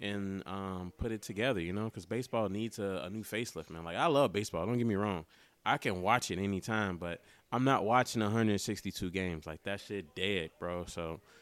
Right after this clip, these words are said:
you gotta try something different. You gotta bring the average fan in. Like, how are you gonna do that? Like, you can only do home runs for so long, you know? Like, that, that gets old. You can't watch home runs a hundred and sixty-two games, you know, hundred sixty-two days out the year.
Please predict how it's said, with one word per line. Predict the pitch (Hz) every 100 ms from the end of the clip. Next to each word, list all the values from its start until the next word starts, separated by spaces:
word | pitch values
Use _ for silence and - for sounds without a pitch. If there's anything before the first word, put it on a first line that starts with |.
| - _
you | - 131
gotta | 165 160 156
try | - - 151
something | 156 165 147
different. | 147 190 98 80
You | 107
gotta | 123 127 117
bring | 104 131 139
the | 123 -
average | 139 127 120
fan | - 147 139 98
in. | 87
Like, | 87 87
how | 92 123 127
are | 120
you | 113
gonna | 117 101
do | 117 113
that? | 87 85
Like, | 90 - - _
you | 110 127
can | 139 123
only | 135 135 113
do | 123 120
home | 120 123 110
runs | 117 107
for | -
so | - 98
long, | 101 101 85
you | 82
know? | 90 87
Like, | 82 80 - _ _ _ _ _ _ -
that, | 117 117
that | 120 117
gets | 113 -
old. | 110 85 87
You | 104
can't | 143 127
watch | 110 113
home | 123 110 104
runs | 104 98
a | 90
hundred | 110 104
and | 95 -
sixty-two | 104 - 95 98 95
games, | 90 95 95 90 85
you | 92
know, | 98 92
hundred | 101 98
sixty-two | 104 - 110
days | 92 92 90
out | 82
the | 82
year. | 85